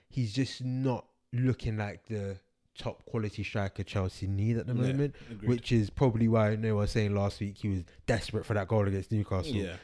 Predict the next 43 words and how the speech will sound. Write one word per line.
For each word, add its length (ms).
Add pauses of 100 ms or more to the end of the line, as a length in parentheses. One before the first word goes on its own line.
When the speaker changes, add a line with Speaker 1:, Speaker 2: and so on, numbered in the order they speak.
Speaker 1:
'Cause 260 (220)
he 140
need, 260
he 80
knows, 260
"If 120
I 40
don't 140
score 180
against 260
the 40
crappy 320
teams, 400 (240)
I, 220
I'm 180
never 180
gonna 300 (140)
get 140
on 100
the 80
pitch." 340
Speaker 2:
Yeah. 240 (380)
Speaker 1:
But, 260
um, 360 (560)
yeah, 340
I 20
think 540 (1000)
Giroud 520
scoring 440
midweek 500 (420)
probably 680 (680)
didn't 200
help 280
either, 540
Speaker 2:
Mm. 220
Speaker 1:
'cause 120
he 60
got 160
a 60
winner 520
for, 220
against 400
Rennes. 380